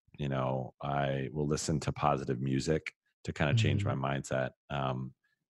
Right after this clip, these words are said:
Speaker 1: you know, I have some, a bunch of, uh, like, bands that just play kind of fun dance music. So I'll, you know, I'll turn that on to literally change my emotion. Um,
Speaker 2: Yeah.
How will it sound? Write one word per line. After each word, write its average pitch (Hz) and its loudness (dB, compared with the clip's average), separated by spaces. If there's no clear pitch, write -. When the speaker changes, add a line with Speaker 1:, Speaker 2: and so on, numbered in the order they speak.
Speaker 1:
you - -4
know, 69 2
I 64 4
have 67 0
some, 65 -2
a 65 -6
bunch 65 -2
of, 64 0
uh, 62 2
like, 64 0
bands 62 -6
that 64 -6
just - -10
play 62 -2
kind 65 -4
of 57 -4
fun 60 -2
dance 58 -6
music. 57 -10
So 65 -2
I'll, 82 6
you 110 6
know, 85 6
I'll 80 4
turn 151 8
that 107 12
on 87 10
to 90 2
literally 90 12
change 78 2
my 65 0
emotion. 57 -8
Um, 76 0
Speaker 2:
Yeah. 98 0